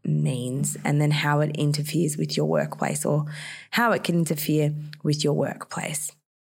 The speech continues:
If you have been diagnosed with borderline personality disorder, it's common to be frightened and worried about how it may impact your life, especially in terms of your career.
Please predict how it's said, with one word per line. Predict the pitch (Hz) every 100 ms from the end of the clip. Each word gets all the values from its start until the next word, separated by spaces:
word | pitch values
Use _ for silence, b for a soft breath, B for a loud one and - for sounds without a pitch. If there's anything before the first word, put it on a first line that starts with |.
| _ _
If | - 170
you | 190
have | 233
been | 262 285
diagnosed | 233 196 170 165 160 160
with | 151 156
borderline | 151 156 156 151
personality | 156 160 170 156 160 160
disorder, | 160 165 151 147 147 151 B B B B B B -
it's | 226
common | - 220 196 151
to | 151
be | 160 160
frightened | - 151 156 170 170
and | 165
worried | 156 151 151 151
about | - 156
how | 151 151 147
it | 151
may | - 151
impact | - 147 151 151 147
your | 147
life, | 139 90 143 - _ _ _ _ _ _ _ -
especially | 190 - 226 226 190 165 165
in | 156
terms | 151 151 151
of | 147
your | 147
career. | 147 - 170 247 - -